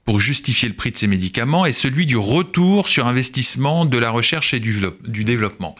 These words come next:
Mais qu'en est-il réellement ? Parce que on a commencé cette émission, euh, en évoquant l'essai, euh, que vous avez conduit, où vous avancez une somme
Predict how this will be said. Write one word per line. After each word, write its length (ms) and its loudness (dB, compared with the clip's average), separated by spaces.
Mais 120 -2
qu'en 200 0
est-il 320 0
réellement ? 380 0
Parce 260 -4
que 260 0
on 140 2
a 80 2
commencé 400 0
cette 240 -4
émission, 640 0
euh, 320 0
en 160 2
évoquant 580 0
l'essai, 640 0
euh, 920 -2
que 80 -4
vous 260 -6
avez 140 -4
conduit, 640 0
où 100 0
vous 300 0
avancez 420 -2
une 140 -2
somme 440 -2